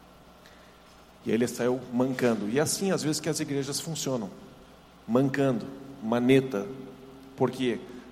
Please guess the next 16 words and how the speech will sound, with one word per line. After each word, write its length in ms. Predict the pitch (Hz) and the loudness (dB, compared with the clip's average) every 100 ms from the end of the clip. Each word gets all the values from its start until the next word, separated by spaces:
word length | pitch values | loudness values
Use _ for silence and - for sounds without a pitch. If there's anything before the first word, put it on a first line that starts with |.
| - - | -4 4
parte 300 | 160 165 156 | 4 4 0
das 180 | 127 | -2
pessoas 720 | - 113 - 156 131 110 - - - - - - - | -2 -4 -2 0 0 0 -4 -6 -16 -20 -20 -18 -4
não 200 | 131 165 | 2 2
entende 540 | 151 131 - 160 160 | 2 -2 -2 0 0
o 60 | 151 | 0
propósito 480 | 127 117 - 135 - | -2 0 2 2 -2
de 60 | 135 | -8
por 280 | - 143 | -4 -4
que 320 | - - 143 135 | -4 -6 -4 -2
é 120 | 156 | -2
que 140 | 160 | -2
a 40 | 143 | -4
gente 180 | 135 | -6
se 140 | - 139 | -8 -6
reúne. 500 | 127 160 135 127 | -4 -4 -4 -4